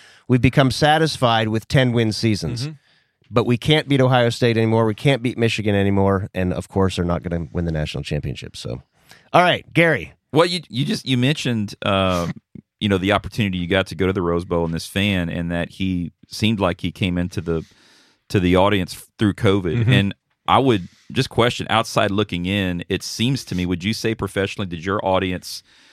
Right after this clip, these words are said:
Speaker 3: sort of kinda exponentially increase? Was there a marked turn during covid? Because you were, you were one of the, I think, few at the beginning contrarians.
Speaker 2: Right.
Speaker 3: Did that propel the show?
Speaker 2: You know, there's a, uh,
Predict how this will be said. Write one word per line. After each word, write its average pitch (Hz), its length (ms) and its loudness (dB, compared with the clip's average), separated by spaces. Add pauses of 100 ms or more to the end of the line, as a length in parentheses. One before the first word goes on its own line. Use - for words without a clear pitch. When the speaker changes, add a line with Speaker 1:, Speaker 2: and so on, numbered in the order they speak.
(200)
Speaker 3:
sort 101 300 0
of 92 320 -4 (340)
kinda 98 240 0
exponentially 92 720 -2
increase? 95 640 -4
Was 90 140 -6
there 101 160 0
a 92 40 0
marked 90 520 -2
turn 92 540 -6
during 92 400 -2
covid? 95 380 -2
Because 87 300 -6
you 104 180 -4
were, 90 300 0 (800)
you 110 240 2
were 135 160 4
one 107 360 0
of 95 200 -4
the, 87 280 -2
I 92 60 2
think, 92 300 -8
few 98 500 -4
at 90 80 -6
the 80 60 -14
beginning 87 440 -2
contrarians. 85 840 -6
Speaker 2:
Right. 117 200 2 (540)
Speaker 3:
Did 180 180 0
that 107 220 2
propel 98 440 0
the 90 80 -4
show? 92 360 -4 (420)
Speaker 2:
You 160 160 2
know, 143 240 2
there's 135 380 0
a, 120 220 0
uh, 101 180 0